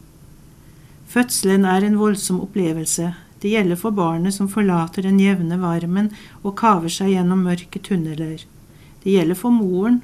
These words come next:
og eventuelle søsken som også må innstille seg på et annet slags liv. Hverken babyen eller familien vet hva som venter. De fleste foreldre uroer seg for noe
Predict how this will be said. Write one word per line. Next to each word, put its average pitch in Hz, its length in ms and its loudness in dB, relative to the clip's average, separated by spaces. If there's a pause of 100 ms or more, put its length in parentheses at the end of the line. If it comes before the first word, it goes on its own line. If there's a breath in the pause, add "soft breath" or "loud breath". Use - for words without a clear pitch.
(120)
og 175 160 -4
eventuelle 180 580 -2
søsken 180 540 -6
som - 180 -6
også 185 320 -6
må 240 160 0
innstille 180 560 -4
seg 175 300 -4 (400 loud breath)
på 190 100 0
et 196 160 -6
annet 196 320 0
slags - 380 -6
liv. 220 260 0 (880)
Hverken 175 400 -2
babyen 180 480 0
eller 190 240 0
familien 190 760 0
vet 170 260 -4
hva 175 160 -6
som 196 220 -6
venter. 196 420 -6 (1040 loud breath)
De - 80 -8
fleste 247 400 0
foreldre 196 480 2
uroer 196 960 2
seg 202 300 -2
for 208 100 -2
noe 196 400 0